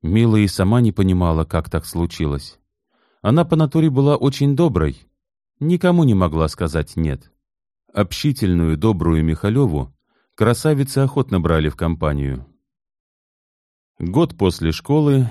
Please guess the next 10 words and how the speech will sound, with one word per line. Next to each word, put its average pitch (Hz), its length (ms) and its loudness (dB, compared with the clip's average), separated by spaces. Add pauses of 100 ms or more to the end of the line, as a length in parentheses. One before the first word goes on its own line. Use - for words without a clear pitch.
Мила 131 320 0
проработала 98 720 0
в - 80 -18
круглосуточно 92 880 -4
торгующей 73 680 -4
палатке. 69 640 -4 (540)
Вот 82 280 -2
и 87 40 -6
пригодилась 82 720 -4
алгебра. 69 560 -6